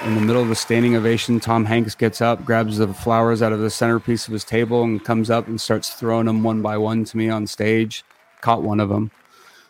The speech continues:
And, uh, yeah, the next night, somebody pays a hundred thousand dollars for me to finish a song. Um, so that was really, you know, I walked backstage and there's, like, Tom Hanks, Billy Crystal, like,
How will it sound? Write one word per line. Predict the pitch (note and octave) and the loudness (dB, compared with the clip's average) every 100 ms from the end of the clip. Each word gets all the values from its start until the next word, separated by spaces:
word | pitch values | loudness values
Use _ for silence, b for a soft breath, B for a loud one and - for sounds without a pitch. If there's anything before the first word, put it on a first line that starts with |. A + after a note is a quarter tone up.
| b b - | b b -6
And, | A#2 A#2 A2+ A2+ A2+ A2+ A2 G#2 | -2 0 0 0 0 0 0 0
uh, | A2+ A2+ A2 A2+ A2+ A#2+ A#2+ - | 0 0 0 0 0 -2 -6 -4
yeah, | C#3+ B2 | -2 -2
the | A2+ A2+ | -2 0
next | B2 B2 - | -2 -4 -4
night, | B2 A#2+ A#2+ - | 0 2 0 -2
somebody | - A#2 A#2 | -4 -2 0
pays | A#2 A#2 G#2+ | 0 0 0
a | G#2+ | 0
hundred | B2 A#2 - | 2 0 0
thousand | A2+ A2+ G#2+ | 0 0 0
dollars | G#2+ A2 A2+ G#2+ | 2 2 2 0
for | - | -2
me | G#2+ A2 | 0 0
to | G2+ | 0
finish | - A2+ G#2+ | -2 -2 -2
a | G2+ | -4
song. | - A2+ A#2 A2+ A2+ A2+ A2 A2 - - | 0 2 4 4 2 0 -2 -6 -12 -8
Um, | G#2 G2+ G2 G2+ G2 G2+ G2+ G2+ G2 b b b b b b _ _ | -4 -2 -2 -2 -2 -4 -4 -8 -12 b b b b b b _ _
so | D3+ | 0
that | D#3 F#3+ | 2 2
was | F#3 B2+ G2+ | 0 -2 -4
really, | G#2 A2+ B2 B2+ B2 A#2 - | -6 -2 0 2 2 0 0
you | B2+ | 0
know, | A#2+ | 0
I | |
walked | A#2+ C3 - | 0 -2 -2
backstage | A#2+ A#2 - A#2 A#2 G#2+ G#2+ | -4 -4 -4 0 0 0 -2
and | |
there's, | G#2+ G#2 | -4 -4
like, | G2+ | -8
Tom | - A#2+ A2 | -2 0 2
Hanks, | A2 A2 | 0 -2
Billy | - A2+ G#2+ | -2 -2 -2
Crystal, | - G#2+ - A2+ G#2+ G#2+ | -2 -6 -4 0 2 2
like, | F#2+ | -2